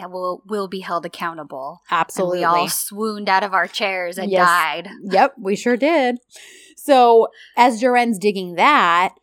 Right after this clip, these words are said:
Speaker 2: she, you know, she's smart, so she starts to pick up on, you know, it's the same paparazzi, blah, blah, blah, 'cause our girl is very smart, and I love that she really got to shine this episode,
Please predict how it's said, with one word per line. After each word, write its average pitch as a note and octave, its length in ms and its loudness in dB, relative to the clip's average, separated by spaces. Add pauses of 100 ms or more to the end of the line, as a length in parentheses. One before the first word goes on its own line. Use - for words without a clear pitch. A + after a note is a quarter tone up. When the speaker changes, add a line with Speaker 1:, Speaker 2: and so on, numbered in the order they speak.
(140)
Speaker 2:
she, G#3 680 -8
you A#3 140 -4
know, E3 140 -4
she's - 260 -6
smart, A3+ 320 0
so G#3 120 -4
she G3 220 -8
starts G3+ 300 -6
to A#3 100 -8
pick A3+ 220 -8
up G#3 240 -2
on, F#3+ 560 -2
you G3+ 140 -10
know, E3+ 360 -8
it's F#3+ 140 -16
the - 100 -18
same D3+ 220 -14
paparazzi, C#4 720 0
blah, F#3 80 -4
blah, F3 60 -4
blah, A3+ 120 0
'cause A3+ 160 -8
our A#3 200 -4
girl D4 340 -4
is B3 260 -4 (300)
very B3 360 -2
smart, G3+ 420 -6
and G#3 140 -6
I G#3 220 -6
love G3 300 -2
that - 120 -4
she - 140 -8
really A3 180 -2
got G3 160 -2
to G#3+ 80 -4
shine F#3 320 -2
this F3 160 -8
episode, D#3 560 -8